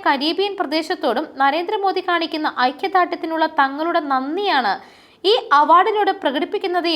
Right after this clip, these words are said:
എന്നും സ്കെറിറ്റ് പറഞ്ഞു. ആഗോള ആരോഗ്യ പ്രതിസന്ധിക്കിടയിൽ ഏറ്റവും ആവശ്യമുള്ള സമയത്ത് ഞങ്ങളുടെ ഒപ്പം നിന്ന ഡൊമിനിക്കയുടെ യഥാർത്ഥ പങ്കാളിയാണ് നരേന്ദ്രമോദിയെന്നും അദ്ദേഹം കൂട്ടിച്ചേർത്തു. അദ്ദേഹത്തിന്റെ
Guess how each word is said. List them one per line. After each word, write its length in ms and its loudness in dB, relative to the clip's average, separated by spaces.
എന്നും 220 -4
സ്കെറിറ്റ് 520 -2
പറഞ്ഞു. 320 0
ആഗോള 300 2
ആരോഗ്യ 320 0
പ്രതിസന്ധിക്കിടയിൽ 800 -6
ഏറ്റവും 340 -2
ആവശ്യമുള്ള 460 -2
സമയത്ത് 440 0
ഞങ്ങളുടെ 520 2
ഒപ്പം 260 -2
നിന്ന 160 -2
ഡൊമിനിക്കയുടെ 640 -2
യഥാർത്ഥ 380 2
പങ്കാളിയാണ് 680 0
നരേന്ദ്രമോദിയെന്നും 960 -2
അദ്ദേഹം 360 -4
കൂട്ടിച്ചേർത്തു. 580 -2
അദ്ദേഹത്തിന്റെ 460 -2